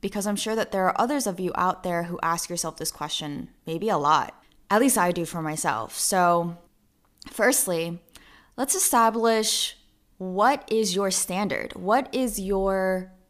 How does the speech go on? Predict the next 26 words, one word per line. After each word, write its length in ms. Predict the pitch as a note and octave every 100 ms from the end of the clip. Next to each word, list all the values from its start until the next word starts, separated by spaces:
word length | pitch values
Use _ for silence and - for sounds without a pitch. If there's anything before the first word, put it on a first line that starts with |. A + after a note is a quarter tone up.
| _
quote 240 | - G3+
unquote 580 | F#3+ F#3 G3 E3+ E3 - - -
good 200 | G3+ F3
enough? 600 | F3 E3 C#3+ - - - - - - -
My 80 |
parents 380 | A#3 D#4 F4 -
used 180 | A#3+ A3
to 80 | G3
say, 640 | - F3+ E3+ E3+ E3+ -
especially 520 | - F3+ - F#3+ - G3+
when 160 | F#3+
I 80 | F3+
was 160 | E3+ E3+
in 60 |
school, 880 | E3 - - F3+ E3 D#3+ D#3+ - _ -
"As 220 | F3+ F3
long 220 | E3 F3+
as 80 | G#3+
you're 80 | A#3
doing 260 | B3+ B3+
your 140 | C4 C4+
best, 560 | D#4 C#4 A3+ A#3 -
that's 300 | F#3 F3+ -
all 220 | - E3+ F3
that 200 | A3+ A#3
matters." 720 | G#3 F#3+ F#3 F3+ F3+ F3+